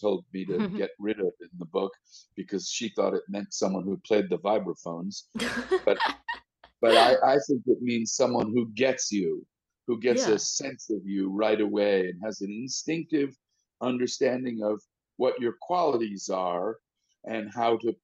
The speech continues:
Speaker 1: place you in a project that would benefit you and benefit the project. And, and, you know, other casting directors, I think, <clears throat> excuse me, rely greatly on a sort of ency-,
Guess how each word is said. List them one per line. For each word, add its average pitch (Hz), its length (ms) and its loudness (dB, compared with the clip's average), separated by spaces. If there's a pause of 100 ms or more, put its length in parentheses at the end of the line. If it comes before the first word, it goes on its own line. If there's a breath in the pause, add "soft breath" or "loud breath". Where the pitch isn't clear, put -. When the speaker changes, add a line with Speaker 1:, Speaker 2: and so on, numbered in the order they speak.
(320)
Speaker 1:
place 120 340 0
you 98 340 -2 (360)
in 104 140 -6
a 101 40 -4
project 110 560 -2 (220)
that 104 240 0
would 101 200 -8
benefit 110 420 -2
you 127 440 2
and 113 320 -2
benefit 98 440 -2 (120)
the 180 120 -16
project. 95 520 -2 (760 soft breath)
And, 113 160 -4 (100)
and, 120 160 -4
you 147 60 0
know, 127 100 4
other 165 280 4
casting 135 440 0
directors, 123 400 -2
I 120 200 -4
think, 131 200 -4 (540)
<clears throat> - 0 -
excuse 139 760 0
me, 98 100 -2
rely 113 580 4 (120)
greatly 113 380 2
on 101 340 -2 (460)
a 107 80 -8
sort 113 240 2
of 107 80 2
ency-, 123 400 0